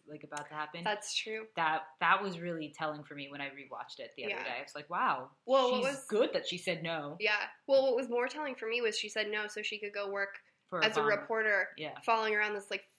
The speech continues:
Speaker 2: you know, early term congressman trying to run for
Speaker 1: Yeah.
Speaker 2: president.
Speaker 1: Yeah, that was pretty cool.
Speaker 2: Yeah.
Speaker 1: That was pretty cool.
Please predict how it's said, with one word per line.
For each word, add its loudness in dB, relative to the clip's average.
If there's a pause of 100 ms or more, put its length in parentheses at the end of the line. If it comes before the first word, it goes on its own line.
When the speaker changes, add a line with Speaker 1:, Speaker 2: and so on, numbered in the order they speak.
(140)
Speaker 2:
you 2
know, -2
early 0
term -4
congressman -2
trying -6
to -4
run -6
for -16
Speaker 1:
Yeah. -20
Speaker 2:
president. -2 (100)
Speaker 1:
Yeah, -4
that 0
was -8
pretty -14
cool. -18
Speaker 2:
Yeah. -2 (240)
Speaker 1:
That -10
was -12
pretty -20
cool. -20